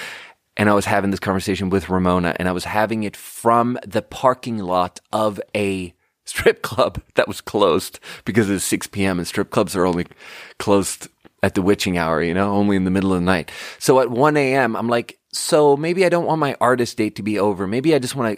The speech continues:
keep driving around California and exploring California and just have different experiences alone and just do shit." And so I'm like, I look up strip clubs and,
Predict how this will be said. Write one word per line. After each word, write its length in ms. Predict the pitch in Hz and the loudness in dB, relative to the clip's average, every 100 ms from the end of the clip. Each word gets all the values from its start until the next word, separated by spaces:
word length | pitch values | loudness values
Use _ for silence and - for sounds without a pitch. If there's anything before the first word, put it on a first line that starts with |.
| _ | _
keep 300 | - 131 98 | -6 -4 0
driving 360 | 110 110 104 107 | 2 4 4 0
around 240 | 104 104 | 0 -2
California 560 | 110 98 - 101 104 98 | -2 -2 0 -2 0 -2
and 120 | 92 | -4
exploring 480 | - - 101 101 95 | -6 -4 -2 -2 -2
California 480 | 104 95 104 95 | -2 -2 -4 -4
and 100 | 92 | -4
just 160 | 92 - - - - | -4 -8 -16 -20 -6
have 220 | 110 101 | -2 0
different 240 | 110 107 98 | 0 -2 -4
experiences 720 | - - 110 104 95 95 92 - - | -2 0 2 2 0 -6 -10 -8 -2
alone 580 | 107 101 104 87 78 87 _ - - _ _ _ - | 2 4 4 0 -4 -10 _ -20 -20 _ _ _ -6
and 140 | 107 | -2
just 180 | 104 - | -2 -2
do 160 | 101 107 | -2 -2
shit." 400 | - 104 - _ | -2 -4 -6 _
And 180 | 110 110 | -8 -6
so 280 | - 147 139 | 2 2 4
I'm 160 | 139 147 | 2 2
like, 380 | 143 139 - _ _ | 2 0 -8 _ _
I 80 | 151 | -2
look 260 | 151 170 180 | 0 0 2
up 280 | 170 - _ _ _ | 0 -2 _ _ _
strip 240 | - 185 | -2 0
clubs 260 | - 139 - | 2 2 0
and, 160 | 120 | -6